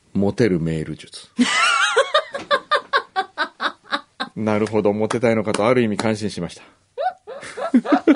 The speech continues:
Speaker 2: すごいね、これ。
Speaker 1: おー。
Speaker 2: 付箋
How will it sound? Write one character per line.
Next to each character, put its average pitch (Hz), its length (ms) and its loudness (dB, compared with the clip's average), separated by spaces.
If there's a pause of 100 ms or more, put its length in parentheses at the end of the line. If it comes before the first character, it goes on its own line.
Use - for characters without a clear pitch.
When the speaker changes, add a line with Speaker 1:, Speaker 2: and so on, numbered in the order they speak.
(1300)
Speaker 2:
す - 140 -12 (200)
ご 480 120 2
い 554 100 6
ね、 508 180 4
こ 440 140 4
れ。 370 80 2
Speaker 1:
お - 20 4
ー。 277 320 -2 (640)
Speaker 2:
付 - 260 -18
箋 - 200 2